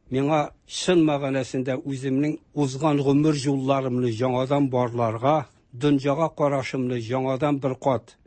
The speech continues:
яңартып чыгарга, шуннан соң язуымны дәвам итә башладым дәртләнеп. Сиксән ике яшемдә сугыш елларым, гомер юлларым дип исемләнгән икенче китабым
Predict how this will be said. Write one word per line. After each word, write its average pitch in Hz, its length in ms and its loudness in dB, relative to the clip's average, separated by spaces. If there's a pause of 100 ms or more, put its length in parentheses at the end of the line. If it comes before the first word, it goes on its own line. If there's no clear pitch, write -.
яңартып 143 720 0
чыгарга, 160 720 0 (280)
шуннан 156 460 0
соң 185 220 0 (420)
язуымны 165 800 2 (280)
дәвам 151 460 2
итә 151 240 -2
башладым 143 640 -2
дәртләнеп. 143 600 0 (260)
Сиксән 196 640 -2
ике 196 260 -6
яшемдә 175 760 0 (200)
сугыш - 920 -2
елларым, 156 640 2 (220)
гомер 170 500 2
юлларым 139 640 0
дип 143 300 -2
исемләнгән 135 960 0 (500)
икенче 156 540 -2
китабым 139 640 -2